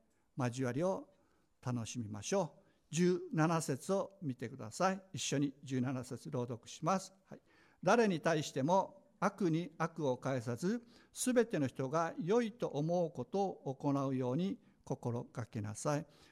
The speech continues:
私たちはやられたら、やり、やられた分だけやり返したいと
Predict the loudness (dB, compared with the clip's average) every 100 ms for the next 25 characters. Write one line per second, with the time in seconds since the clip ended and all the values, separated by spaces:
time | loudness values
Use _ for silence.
0 | _ -10 -6 -4 -4 -6 -6 -2 0 2
1 | 0 -2 -2 2 2 2 -2 _ _ _
2 | 0 2 2 -4 -12 _ _ _ 0 0
3 | -2 -4 0 2 0 -4 -6 -2 -2 -4
4 | -4 -2 -2 -2 -2 -4 -2 -4 -4